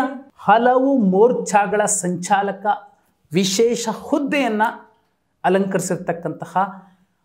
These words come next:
ರಾಜಾಹುಲಿ ಬಿ ಎಸ್ ಯಡಿಯೂರಪ್ಪ ಅವರ ಪುತ್ರ ಬಿ ವೈ ವಿಜೇಂದ್ರ ಅವರು ಮಹತ್ವದ ಸಂದೇಶವನ್ನ ರವಾನಿಸಿದ್ದಾರೆ. ಹಳೆ ಮೈಸೂರು ಭಾಗಕ್ಕೆ ಬಹುಮುಖ್ಯವಾಗಿ ಸಂದೇಶವನ್ನ ರವಾನಿಸಿದ್ದಾರೆ. ಅಷ್ಟೇ ಅಲ್ಲ, ಮೂರು ವರ್ಷಗಳ ಹಿಂದೆ, ನಾಲ್ಕು ವರ್ಷ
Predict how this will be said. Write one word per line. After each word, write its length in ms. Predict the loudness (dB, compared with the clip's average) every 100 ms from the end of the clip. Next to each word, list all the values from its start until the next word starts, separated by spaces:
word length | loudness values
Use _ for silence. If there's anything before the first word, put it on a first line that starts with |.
| -10
ರಾಜಾಹುಲಿ 1000 | -6 2 4 6 6 6 4 4 4 2
ಬಿ 180 | 2 2
ಎಸ್ 320 | 2 0 -2
ಯಡಿಯೂರಪ್ಪ 500 | -2 0 2 0 0
ಅವರ 220 | 2 2 0
ಪುತ್ರ 360 | 0 -2 0
ಬಿ 520 | 0 -2 -2 0 2
ವೈ 360 | 0 0 0 0
ವಿಜೇಂದ್ರ 600 | -2 -4 -2 0 2 0
ಅವರು 260 | 2 2 2
ಮಹತ್ವದ 680 | 4 2 2 -2 0 0 2
ಸಂದೇಶವನ್ನ 840 | 2 2 2 2 0 -2 -2 0
ರವಾನಿಸಿದ್ದಾರೆ. 1000 | 2 2 0 -2 0 0 2 0 -2 -14 -20 -20 -14
ಹಳೆ 400 | 2 4 6 4
ಮೈಸೂರು 520 | 4 2 2 2 2
ಭಾಗಕ್ಕೆ 460 | 2 2 2 0 -2
ಬಹುಮುಖ್ಯವಾಗಿ 800 | -2 0 -2 0 0 0 0 -4
ಸಂದೇಶವನ್ನ 640 | -4 -2 -4 -4 -6 -4
ರವಾನಿಸಿದ್ದಾರೆ. 540 | -2 -4 -4 -8 -6
ಅಷ್ಟೇ 200 | -4 0
ಅಲ್ಲ, 120 | 0 0 -2 -8 -20 _ _ _ _ _ _ 0
ಮೂರು 360 | 2 4 2 2
ವರ್ಷಗಳ 400 | 0 0 2 2
ಹಿಂದೆ, 580 | 2 2 2 -2 -8 -2
ನಾಲ್ಕು 360 | 2 2 2 -4
ವರ್ಷ 220 | -4 -8